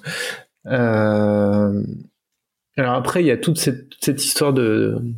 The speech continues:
de prophétie qui est hyper, que je trouve aussi hyper intéressante. C'est, c'est une figure aussi messianique ambiguë, euh, puisque on nous parle d'un,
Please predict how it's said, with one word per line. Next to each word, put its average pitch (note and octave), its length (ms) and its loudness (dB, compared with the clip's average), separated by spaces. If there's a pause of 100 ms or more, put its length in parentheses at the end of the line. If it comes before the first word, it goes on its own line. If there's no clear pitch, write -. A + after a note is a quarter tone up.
(140)
de A#2+ 100 4
prophétie B2 640 -2 (1300)
qui - 200 0
est A2+ 220 4
hyper, C3 520 0
que B2 100 -2
je - 80 0
trouve C3 200 -2
aussi B2+ 260 0
hyper C#3+ 180 0
intéressante. B2 500 0
C'est, C#3+ 180 -2
c'est B2+ 140 -2
une A#2+ 100 2
figure B2+ 300 2
aussi A#2+ 300 2
messianique C3 480 0
ambiguë, C3 460 4
euh, A#2+ 280 2 (1200)
puisque - 340 -2
on C3+ 380 4
nous C3 160 4
parle C#3+ 220 2
d'un, G#2 420 0